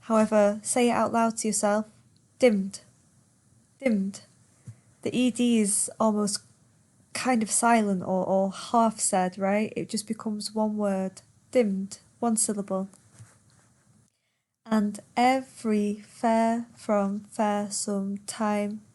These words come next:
declines. Ten syllables once again.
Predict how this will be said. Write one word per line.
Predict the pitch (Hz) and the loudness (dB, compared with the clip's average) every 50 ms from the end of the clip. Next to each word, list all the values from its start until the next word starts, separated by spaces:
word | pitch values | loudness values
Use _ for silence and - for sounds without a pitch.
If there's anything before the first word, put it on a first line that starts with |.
| _ _ _ | _ _ _
declines. | - 202 185 190 196 196 - _ - - - 202 185 180 180 180 185 196 190 - - - - - _ _ _ _ _ _ _ _ _ _ _ _ _ _ _ _ _ | -8 -6 -6 -6 -8 -10 -14 _ -14 -6 -4 -2 -2 0 -2 -4 -6 -8 -8 -10 -12 -12 -14 -20 _ _ _ _ _ _ _ _ _ _ _ _ _ _ _ _ _
Ten | - - - 220 208 | -14 -8 -6 -6 -4
syllables | 208 - 226 220 214 - 226 226 220 - | -4 -6 -8 -8 -8 -6 -6 -6 -6 -6
once | - 233 226 - - | -8 -8 -8 -10 -12
again. | - 311 349 | -10 -10 -10